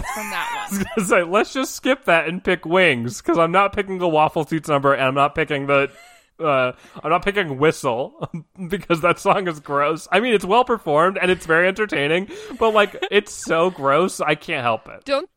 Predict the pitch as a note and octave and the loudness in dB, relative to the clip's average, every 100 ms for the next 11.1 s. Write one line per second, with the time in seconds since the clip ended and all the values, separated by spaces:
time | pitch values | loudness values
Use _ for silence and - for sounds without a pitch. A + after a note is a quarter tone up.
0 | _ - - D#4+ D#4 G4 G#4 E4+ E4+ F4+ | _ -20 -10 -4 -4 -6 -10 -8 -8 -6
1 | E4 C4 A3+ A#3 A3+ G#3 _ _ _ - | -6 -2 -2 -2 -6 -8 _ _ _ -12
2 | D4 D4 C#4+ C4+ B3+ G#3+ - G3+ A3+ D4+ | -10 -6 -4 -4 -6 -12 -16 -8 -6 -4
3 | A3 G3 G#3+ F#3 G3+ A3 G3+ F#3+ F3+ B2+ | -8 -10 2 4 4 0 0 0 2 0
4 | - - - D#3 F3 F#3+ G3 G#3+ G3+ E3 | -2 -14 -6 2 4 4 2 0 0 0
5 | D#3 G3+ G#3 - - B2+ B2+ D#3 D#3+ - | 2 2 2 -4 -2 -2 -2 -4 -2 0
6 | E3+ - G3 G3 D3+ D3+ C#3+ F3+ G3+ G3 | 0 2 0 0 2 2 4 2 2 2
7 | D#3 - - C#3+ C#3+ C#3+ A#2+ C#3 E3+ E3+ | 0 -6 -8 -4 -2 0 2 4 2 2
8 | C#3+ C3+ C#3 D#3+ F#3 F3 D3 C#3+ A#2+ B2 | -4 -2 0 0 0 -2 -4 -4 -2 -2
9 | C#3+ C#3+ C3+ A#2+ B2+ E3 - C#3 C#3+ C3 | 2 2 2 2 2 2 0 -4 0 -2
10 | B2 C3 C3+ - C3+ - C#3 - C#4 C#3 | 0 0 0 -2 -6 -2 -4 0 2 2
11 | E3 | 0